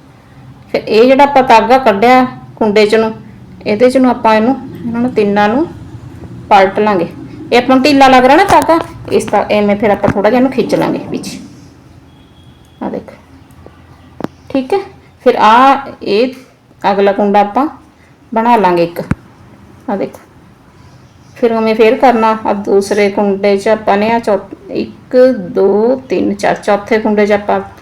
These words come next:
ਸਿਲਾਈ ਪਾਈ, ਫਿਰ ਆਪਾਂ ਧਾਗਾ ਖਿੱਚ ਲਾਂਗੇ, ਆਹ ਦੇਖੋ। ਫਿਰ ਤਿੰਨ ਕੁੰਡੇ ਆਪਾਂ ਸਿਲਾਈ 'ਚ ਇੱਧਰ,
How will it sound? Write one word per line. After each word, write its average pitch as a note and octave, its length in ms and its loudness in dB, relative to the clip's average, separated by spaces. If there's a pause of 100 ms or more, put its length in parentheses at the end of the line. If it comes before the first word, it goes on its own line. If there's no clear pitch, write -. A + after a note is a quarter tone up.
(160)
ਸਿਲਾਈ F#3+ 340 0
ਪਾਈ, G#3+ 320 0 (580)
ਫਿਰ G3 80 -4
ਆਪਾਂ G3+ 240 -2
ਧਾਗਾ G3 260 -2
ਖਿੱਚ G#3+ 240 -4
ਲਾਂਗੇ, F#3 240 -2 (1200)
ਆਹ - 80 -8
ਦੇਖੋ। - 200 -12 (1040)
ਫਿਰ A3 260 0
ਤਿੰਨ A3 260 0
ਕੁੰਡੇ A3 240 -2
ਆਪਾਂ A3 200 -2
ਸਿਲਾਈ G#3 340 0
'ਚ G#3 100 -4
ਇੱਧਰ, A3+ 280 -2